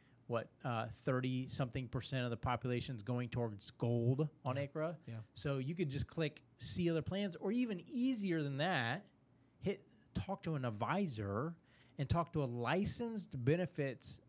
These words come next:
Speaker 1: coach that can help you. Uh, really, they can make it real easy on you, John. They can just ask you,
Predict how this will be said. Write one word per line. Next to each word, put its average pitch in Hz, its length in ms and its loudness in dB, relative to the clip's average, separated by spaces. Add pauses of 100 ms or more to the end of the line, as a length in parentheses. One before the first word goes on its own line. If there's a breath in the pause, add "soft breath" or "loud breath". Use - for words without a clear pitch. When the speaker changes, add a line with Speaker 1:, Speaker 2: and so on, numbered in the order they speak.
(200)
Speaker 1:
coach 151 680 2 (380 soft breath)
that 147 160 0
can 151 120 0
help 151 280 2
you. 160 500 2 (380 loud breath)
Uh, 143 260 0
really, 196 340 6
they 165 120 2
can 151 140 0
make 139 140 2
it 123 80 0
real 135 340 2
easy 117 260 0
on 113 180 -2
you, 104 100 -8
John. 113 280 -2
They 135 120 0
can 143 120 -2
just 127 180 -4
ask 127 340 -2
you, 120 240 0